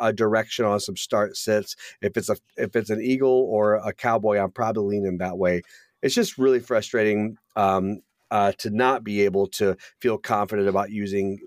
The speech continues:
these Cowboys linebackers, trying to figure out what's gonna happen with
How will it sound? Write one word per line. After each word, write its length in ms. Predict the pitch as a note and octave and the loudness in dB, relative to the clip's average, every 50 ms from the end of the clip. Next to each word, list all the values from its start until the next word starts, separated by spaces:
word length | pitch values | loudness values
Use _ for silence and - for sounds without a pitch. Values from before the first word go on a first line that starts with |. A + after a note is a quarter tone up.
| - _ | -14 _
these 320 | G#2 G2+ G2+ F#3 - - - | -8 -6 -6 -6 -8 -10 -6
Cowboys 680 | - - G2+ G2+ F2+ G2 F#2+ F#2 F#2 F#2 F2+ - - - - | -4 -2 -2 0 0 0 0 2 0 0 -2 -6 -12 -8 -4
linebackers, 680 | G2+ G2+ G#2 G#2+ G#2+ G2+ A2+ A2 G#2+ - - G#2+ G2+ - | 0 0 2 2 2 2 0 0 -2 -2 -6 -6 -6 -4
trying 180 | - D3+ C#3 G2+ | -2 -2 -2 -2
to 60 | F#2+ | -2
figure 260 | - A2+ G#2 G2+ G2 | -4 -4 -2 -2 -2
out 60 | F2+ | -2
what's 160 | G#2 G2+ - | -4 -6 -6
gonna 180 | - G#2 G2 G2 | -6 -6 -4 -4
happen 320 | F#2 G2 G2 F#2+ - G2+ | -2 -4 -4 -4 -4 -2
with 160 | F#2+ G2+ F#2+ | -2 -2 -2